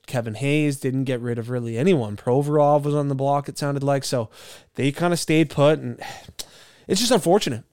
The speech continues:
Uh, you know, those three teams that, you know, it seemed like Calgary could have made a push to make the playoffs. It, it certainly looked like that Florida could have made some moves to make them better, but you know what? Eh, in the end, at the end of the day, they didn't. And, uh, I think they understand too that there is an understanding that only one team will win the cup this year,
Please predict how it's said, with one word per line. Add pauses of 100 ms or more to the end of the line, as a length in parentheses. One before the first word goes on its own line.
Uh,
you
know,
those
three
teams
that,
you
know,
it
seemed
like
Calgary
could
have
made
a
push
to
make
the
playoffs.
It,
it
certainly
looked
like
that
Florida
could
have
made
some
moves
to
make
them
better,
but (340)
you
know
what?
Eh, (400)
in
the
end,
at
the
end
of
the
day,
they
didn't. (100)
And,
uh,
I
think
they
understand
too
that
there
is
an
understanding
that
only
one
team
will
win
the
cup
this
year,